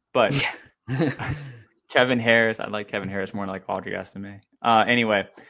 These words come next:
Speaker 2: That's actually a very, actually, that's actually close to me, 'cause I actually thought Kevin Harris was the type of guy that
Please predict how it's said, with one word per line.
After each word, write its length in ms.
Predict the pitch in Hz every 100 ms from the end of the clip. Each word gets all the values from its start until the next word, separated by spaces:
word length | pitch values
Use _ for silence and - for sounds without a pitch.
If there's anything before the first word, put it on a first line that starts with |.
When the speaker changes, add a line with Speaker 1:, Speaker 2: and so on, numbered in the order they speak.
| _ _
Speaker 2:
That's 200 | 151 -
actually 320 | 277 294 233
a 60 | 127
very, 420 | - 117 120 120
actually, 380 | 117 113 - 95
that's 200 | 107 131
actually 320 | 120 - 98
close 580 | - - - - - - _ _ _ _
to 100 | 110
me, 100 | 101
'cause 140 | 139 131
I 100 | 160
actually 200 | - 185
thought 180 | 156
Kevin 200 | 165 147
Harris 220 | 143 127 139
was 160 | 127
the 60 | 131
type 100 | 117
of 60 |
guy 200 | 110 107
that 240 | 107 104